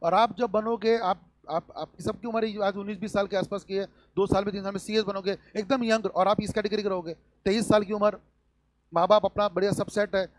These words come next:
आप अपनी बढ़िया से job लग गई, कमा रहे हो, आप पहला काम, काम क्या करोगे? Invest करो बढ़िया share market में, आपको tension ही नहीं है। कहानी बदलती है।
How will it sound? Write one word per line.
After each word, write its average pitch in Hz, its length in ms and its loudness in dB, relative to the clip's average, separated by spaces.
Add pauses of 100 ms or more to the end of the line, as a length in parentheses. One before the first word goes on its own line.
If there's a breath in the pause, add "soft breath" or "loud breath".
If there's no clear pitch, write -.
आप 190 160 2
अपनी 202 200 -4
बढ़िया 180 240 0
से 214 100 -6
job 196 240 4
लग 202 180 -2
गई, 196 160 -4 (200)
कमा 226 260 6
रहे 196 120 2
हो, 175 140 -6 (180 soft breath)
आप 202 260 2
पहला 208 240 4
काम, 220 220 0
काम 202 160 -2
क्या 170 160 -4
करोगे? 123 360 -8 (200)
Invest 240 300 -4
करो 220 140 0
बढ़िया 190 200 2
share 175 200 -4
market 135 240 -6
में, 123 120 -14
आपको 185 160 -4
tension 226 300 -4
ही 262 60 -4
नहीं 185 160 -10
है। 104 100 -20 (800)
कहानी 170 300 -2
बदलती 160 360 -6
है। - 140 -20